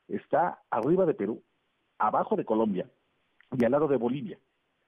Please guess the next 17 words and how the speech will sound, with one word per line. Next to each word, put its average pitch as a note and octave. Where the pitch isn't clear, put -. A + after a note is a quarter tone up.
Es A#2+
decir, D3+
está E3+
donde C3+
se C3+
genera F3+
y E3
donde B2
se A#2
crea D3
la D3
mayor B2
cantidad C3+
de A2+
cocaína A2+
del A2+
continente C3+